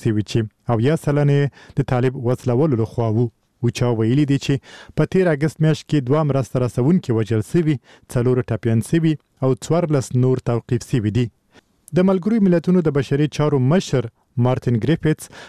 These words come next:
په جون میاشت کې د ملګرو ملتونو امنیت شورا ته ویلي وو، پر افغانستان واکمن طالبان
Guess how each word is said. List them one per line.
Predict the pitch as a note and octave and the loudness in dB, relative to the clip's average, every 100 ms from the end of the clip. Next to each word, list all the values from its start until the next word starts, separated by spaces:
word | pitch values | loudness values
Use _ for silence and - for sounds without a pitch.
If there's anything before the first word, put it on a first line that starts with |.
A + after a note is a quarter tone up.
| - | -4
په | C#3+ | 0
جون | E3 F3 | 2 2
میاشت | E3 - - | 0 -2 -2
کې | C#3+ | 0
د | C3+ | 0
ملګرو | B2 C3+ C#3 B2+ | 0 0 2 2
ملتونو | B2 - D#3+ D#3+ - - - | 0 2 2 2 -4 -10 -2
امنیت | B2+ B2+ C3+ - | 0 2 0 0
شورا | C3+ C#3 C#3+ | 0 0 0
ته | C3 | 0
ویلي | C3+ F3+ A#2 | 2 2 0
وو، | A2 - - - - | 0 -4 -14 -20 -6
پر | E3 E3 | 0 0
افغانستان | E3 D#3+ F#3 F3+ D3+ | 0 0 0 2 0
واکمن | C#3+ D3+ D#3+ - | 0 0 0 0
طالبان | C3 A#2 C#3+ E3+ | -2 0 2 0